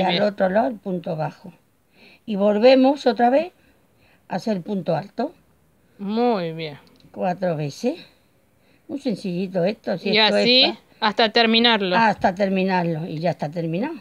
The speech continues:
Speaker 2: Vale, y una vez que terminamos todo de tejerlo, ¿cómo vamos a formar la rosa?
Speaker 1: Pues la, lo embolicamos todo, lo enrollamos.
Speaker 2: Lo enrollamos todo.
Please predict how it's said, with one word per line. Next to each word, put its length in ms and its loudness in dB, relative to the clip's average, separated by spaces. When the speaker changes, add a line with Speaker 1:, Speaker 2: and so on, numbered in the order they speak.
Speaker 2:
Vale, 340 4
y 120 2
una 200 4
vez 120 2
que 140 0
terminamos 680 2
todo 480 6
de 140 6
tejerlo, 420 2
¿cómo 220 2
vamos 240 4
a 80 4
formar 300 0
la 120 2
rosa? 380 -2
Speaker 1:
Pues 180 -4
la, 520 -6
lo 140 -6
embolicamos 680 -6
todo, 460 -4
lo 220 -2
enrollamos. 480 -2
Speaker 2:
Lo 100 8
enrollamos 680 4
todo. 380 2